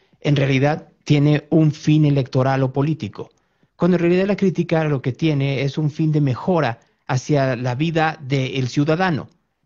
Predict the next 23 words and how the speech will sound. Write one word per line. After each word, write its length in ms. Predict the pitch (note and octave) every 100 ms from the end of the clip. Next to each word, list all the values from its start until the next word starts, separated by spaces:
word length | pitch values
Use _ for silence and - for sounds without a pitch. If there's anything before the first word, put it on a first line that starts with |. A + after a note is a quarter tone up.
| _
Y 120 | E3+
hay 140 | E3+ F3
que 120 | F3+
entenderlo. 560 | E3+ F3 F#3 G#3+ F#3+
Escuchaba 440 | A#2+ - D3 F3 F3+
a 20 |
Gerardo 400 | D#3 D3 D3+ C#3+
Vera, 320 | B2+ C#3 B2+ C3+
a 80 | B2
este 280 | C3+ - D3+
tiktoker 500 | C3+ - D#3 C#3 C3+
que 80 | B2
decía, 360 | G#2+ G#2+ C#3 - - -
"Es 100 | F3+
que 100 | -
utilizan 360 | F#3 E3+ E3 F3
mucho 240 | E3+ F3
la 120 | D3+
palabra 320 | C#3+ C#3+ D3
ciudadano, 600 | D3 D3 C#3 C3+ C#3 C3+
los 200 | A#2+ B2
del 140 | B2+ B2
pan". 300 | D3+ C#3+